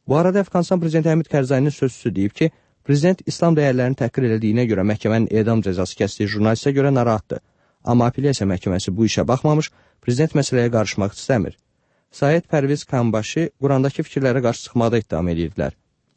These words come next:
Serbiyanın baş naziri Avropa Birliyinin siyasi əməkdaşlığı ilə bağlı razılaşma təklifini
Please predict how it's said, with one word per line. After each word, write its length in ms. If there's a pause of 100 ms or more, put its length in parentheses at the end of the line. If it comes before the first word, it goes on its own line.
(580)
Serbiyanın 400
baş 160
naziri 260
Avropa 380
Birliyinin 300
siyasi 320
əməkdaşlığı 420
ilə 140
bağlı 260
razılaşma 480
təklifini 400